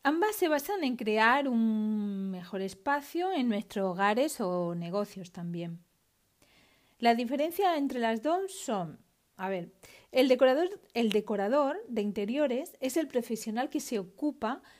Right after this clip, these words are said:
del acabado final de un espacio,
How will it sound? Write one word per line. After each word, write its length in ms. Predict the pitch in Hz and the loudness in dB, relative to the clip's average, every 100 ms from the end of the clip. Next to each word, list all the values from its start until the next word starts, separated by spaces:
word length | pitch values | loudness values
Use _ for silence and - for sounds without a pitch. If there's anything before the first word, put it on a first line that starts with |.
| _ | _
del 220 | 214 208 | 2 4
acabado 580 | 196 196 196 202 214 285 | 4 2 2 2 2 0
final 480 | 277 226 226 285 269 | 0 2 4 2 2
de 80 | 220 | 0
un 140 | 202 | 0
espacio, 720 | 185 - 196 180 - 240 339 | -2 -6 -4 -4 -2 -2 -2